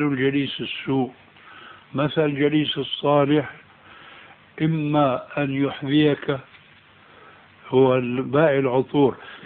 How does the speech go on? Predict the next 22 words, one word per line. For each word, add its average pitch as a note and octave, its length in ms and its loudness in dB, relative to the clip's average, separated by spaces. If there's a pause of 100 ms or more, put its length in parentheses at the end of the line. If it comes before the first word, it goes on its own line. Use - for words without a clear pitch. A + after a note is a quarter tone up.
(240)
"إما D3 420 0
أن D3 80 -2
يحذيك، C#3 920 0 (440)
وإما D3+ 400 0
أن C#3+ 120 -4
تشتري C#3+ 600 -2
منه"، C3 480 -2 (920)
وإما C#3+ 420 -2
أن B2+ 100 -6
تشم C#3 520 -4
منه C3 320 -2
رائحة B2+ 560 -4
كريهة. A2+ 500 -6 (580)
ومثل D#3 720 0
جليس C#3 460 -4
السوء - 540 -4 (180)
كمثل C3 380 -4
الحداد، C#3 720 -4 (500)
إما C#3 220 -6
أن D3 100 -6
يحرق D3+ 480 -4
ثيابك، C3+ 600 -4